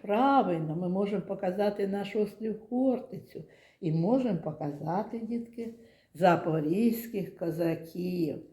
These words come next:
Запорізьку Січ. Ось вона, бачите?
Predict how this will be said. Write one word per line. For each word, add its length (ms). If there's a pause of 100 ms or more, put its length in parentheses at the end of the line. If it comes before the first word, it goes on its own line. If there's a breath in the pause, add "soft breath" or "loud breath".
(300 soft breath)
Запорізьку 840
Січ. 880
Ось 280
вона, 340
бачите? 520